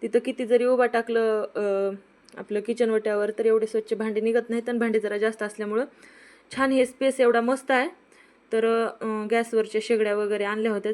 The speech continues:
थोड्या थोड्या काळ्या झालत्या त्या पण. परत तेलाची कॅटली पण खराब झालती जरा चिकट चिकट, ती पण आणली. नंतर तेल भरावं म्हणलं, ती स्वच्छ धुवून वगैरे. आणि प्रत्येक बायकांचं हेच काम असते, एक संपलं की एक,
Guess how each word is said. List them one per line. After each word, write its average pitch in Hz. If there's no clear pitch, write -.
थोड्या 214
थोड्या 196
काळ्या 214
झालत्या 208
त्या 208
पण. 226
परत 208
तेलाची 226
कॅटली 220
पण 214
खराब 208
झालती 214
जरा 202
चिकट 214
चिकट, 208
ती 226
पण 220
आणली. 208
नंतर 214
तेल 220
भरावं 208
म्हणलं, 208
ती 202
स्वच्छ 214
धुवून 220
वगैरे. 208
आणि 220
प्रत्येक 233
बायकांचं 220
हेच 220
काम 214
असते, 220
एक 220
संपलं 214
की 208
एक, 214